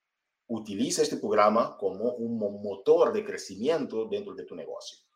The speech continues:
Vamos avanzando porque esto va con toda esta semana.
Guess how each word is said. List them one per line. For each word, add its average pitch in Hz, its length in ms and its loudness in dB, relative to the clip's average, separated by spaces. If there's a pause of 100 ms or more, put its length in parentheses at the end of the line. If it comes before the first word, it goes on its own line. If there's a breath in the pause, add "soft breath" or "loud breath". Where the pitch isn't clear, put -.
(260)
Vamos 165 220 8
avanzando 170 500 6
porque 139 280 4
esto 151 200 0
va 147 300 6
con 170 400 8
toda 165 380 10
esta 147 180 4
semana. 160 580 2